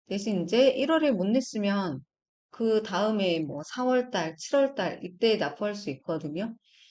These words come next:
그러면 이제 감면율은 조금 조정이 되지만 어쨌든 이런 것들은 선납하는 거기 때문에 조금 감면이 됩니다. 그리고 이때 뭐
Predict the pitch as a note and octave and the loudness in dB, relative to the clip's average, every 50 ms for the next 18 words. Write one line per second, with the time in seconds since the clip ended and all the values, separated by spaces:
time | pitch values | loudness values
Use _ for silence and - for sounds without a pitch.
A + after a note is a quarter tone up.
0 | _ _ _ - F#3 F3+ F3+ F#3+ G#3+ G3+ F3 D#3 - - D#3 C#3+ D3 - - - | _ _ _ -8 -6 -4 -2 -2 -2 -2 -2 -2 -4 -4 -6 -6 -6 -6 -6 -2
1 | G3 G#3+ B3 C4 B3 B3 A3+ G#3 G#3+ G#3+ - C#4 C4+ - - A#3+ A#3 A#3 A#3 A3+ | 2 4 4 6 6 4 2 0 -2 -4 -4 -6 -4 0 2 2 4 4 2 2
2 | A3+ A3 - E3+ G3+ G3+ G3+ G3 F#3+ F3 D#3 D3+ - - D#3+ E3 F#3+ A3+ B3+ - | 0 -4 -6 -6 -4 -2 -2 -2 -2 -4 -6 -6 -6 -6 -4 -2 -2 -2 -2 -4
3 | - _ _ _ _ _ _ _ _ D#3 D3+ - D#3+ D#3 D#3 - - G3 A3 A#3+ | -6 _ _ _ _ _ _ _ _ -16 -12 -10 -10 -10 -8 -6 -6 -4 -4 -4
4 | A#3 - - _ _ _ _ F#3 F#3+ G#3+ G#3+ G#3 G3+ G3+ - - G3 G3 G3 C#4+ | -4 -6 -12 _ _ _ _ -4 -2 0 0 0 0 -2 -4 -4 -4 -4 -2 0
5 | D#4+ E4+ F4 F4 F4 E4+ C#4 B3 A#3 A3 G3 F3+ D#3+ D#3+ D#3 - E3+ E3+ E3+ E3+ | 0 2 2 2 0 0 0 0 0 0 0 -2 -4 -4 -6 -4 -4 -2 -2 -2
6 | F3 F#3+ A#3 A3+ F#3 - - _ _ _ _ _ _ _ F3+ E3+ - F3 E3 D#3 | -2 -2 0 0 -2 -2 -6 _ _ _ _ _ _ _ -18 -14 -10 -8 -8 -8
7 | D#3+ - _ _ _ - - E3+ E3+ F#3 F3+ F3 E3 D#3 D#3+ D3+ C#3+ C#3+ C3+ C3+ | -10 -12 _ _ _ -14 -8 -6 -4 -2 -2 -2 -4 -6 -8 -10 -10 -12 -12 -14
8 | C#3 C#3+ - - - - _ _ _ _ _ _ _ _ _ - F3+ F3+ F#3 F#3 | -16 -16 -18 -20 -20 -20 _ _ _ _ _ _ _ _ _ -12 -8 -6 -6 -6
9 | F3+ F#3 B3+ D4+ D#4+ D#4+ D#4+ - _ _ - G#3+ G#3 - C4+ C4+ C4 B3+ A#3 - | -2 2 2 2 2 2 -2 -8 _ _ -8 -8 2 6 8 10 10 10 8 6
10 | - - - - F3+ F3 E3 E3 D#3 - | 2 -4 -8 -8 -4 -4 -2 -2 -4 -6